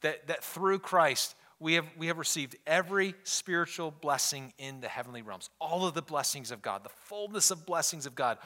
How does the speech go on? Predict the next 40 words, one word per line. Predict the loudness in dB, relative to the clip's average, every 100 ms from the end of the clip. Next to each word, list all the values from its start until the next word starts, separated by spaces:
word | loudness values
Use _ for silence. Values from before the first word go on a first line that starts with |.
| -10
are | -4 -4
found | 0 4 6 6 4 -4 -16 -20 _
through | -10
the | -10
person | -10 -4 -2 -2 -4 -6 -12 -20 -6
of | -4 -4
Jesus | -8 -8 -6
Christ. | -6 -6 -6 -6 -6 -6 -8 _ _ _ _ _ _ -8
But | 0
guess | 2 2
what? | -4
We | -12 -8
don't | -2 -2 -2 -6
get | -8 -8
those | -10 -10
blessings | -6 -2 -2 -2 -6 -10
apart | -12 -10 -2 -4 -4
from | -12
a | -10
relationship. | -10 -8 -6 -6 -10 -12 -16 -16 _ _ _ _ _ _ _ _ _ _ -10
And | -2
so | -2
if | -2
you | -6
do | -4
not | 2 2
have | 2 0
a | 0
relationship | -4 -2 -2 -2 -6 -6 -8 -8
with | -12 -6
God, | -4 -4 -6
if | -10
you |
don't | -6
have | -4
a | -4
relationship | -4 -4 -4 -8 -14
with | -14
Jesus | -14 -10 -10
Christ, | -10 -10 -10 -10 -14